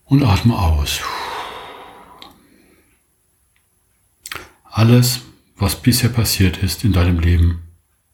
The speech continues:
bis zum jetzigen Moment, ist vorbei.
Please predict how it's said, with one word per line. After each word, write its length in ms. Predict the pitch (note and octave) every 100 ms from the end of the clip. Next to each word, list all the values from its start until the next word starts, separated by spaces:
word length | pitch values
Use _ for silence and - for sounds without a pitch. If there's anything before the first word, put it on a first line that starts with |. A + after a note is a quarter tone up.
| _ _
bis 240 | G2 -
zum 160 | - F2
jetzigen 400 | G2+ B2 C#3+ B2+
Moment, 500 | A2+ E2+ E2+ E2 - - _ _
ist 240 | - F#2 -
vorbei. 480 | - F#2+ E2 D2+